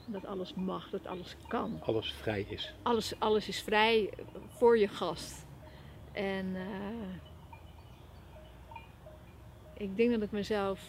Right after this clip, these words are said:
Speaker 1: in rol als gastvrouw heel gastvrij, eh, mag noemen. Er kan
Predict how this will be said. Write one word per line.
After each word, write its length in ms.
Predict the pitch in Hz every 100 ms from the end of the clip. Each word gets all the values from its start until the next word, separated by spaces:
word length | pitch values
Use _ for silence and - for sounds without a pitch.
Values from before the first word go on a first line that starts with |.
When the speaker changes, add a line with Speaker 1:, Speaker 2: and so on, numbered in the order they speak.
| - - - - - - - - - - - - - - -
Speaker 1:
in 240 | - 185 180
rol 220 | 196 196
als 200 | 180 -
gastvrouw 420 | 214 208 190 175
heel 380 | 170 170 247 311
gastvrij, 640 | - 190 - 175 208 240
eh, 400 | 233 233 226 220 226 - - - -
mag 280 | 214 220 -
noemen. 280 | 254 294 494 - - - - - - - - - - - - - - - - -
Er 60 | 208 -
kan 220 | 240